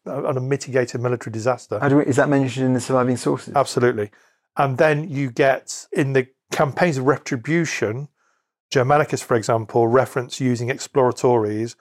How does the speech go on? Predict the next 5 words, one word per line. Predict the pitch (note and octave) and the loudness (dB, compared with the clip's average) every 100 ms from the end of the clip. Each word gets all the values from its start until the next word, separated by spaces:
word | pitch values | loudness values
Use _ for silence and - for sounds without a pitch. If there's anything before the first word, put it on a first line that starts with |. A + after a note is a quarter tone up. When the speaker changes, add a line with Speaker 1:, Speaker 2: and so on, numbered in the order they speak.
| _ _ _ _ | _ _ _ _
Speaker 1:
against | A#2+ D3 - | 0 0 0
the | A#2 | 2
Germans | C3 B2 A#2 A#2 | 4 4 2 -2
highly | - - D#3+ D3 | -2 2 2 2
successfully. | - - C#3+ - A#2 G2+ G#2 | -6 -6 -6 -4 -6 -8 -10